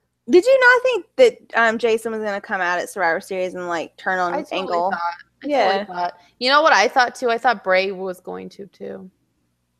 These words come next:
Speaker 2: I don't know why.
Speaker 1: Yeah,
Speaker 2: Just
Speaker 1: or
Speaker 2: to fuck shit up.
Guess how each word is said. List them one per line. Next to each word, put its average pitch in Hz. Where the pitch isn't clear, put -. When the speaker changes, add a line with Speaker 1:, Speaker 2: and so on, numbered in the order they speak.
Speaker 2:
I 202
don't 196
know 180
why. 180
Speaker 1:
Yeah, 196
Speaker 2:
Just 415
Speaker 1:
or 247
Speaker 2:
to -
fuck 254
shit 208
up. 165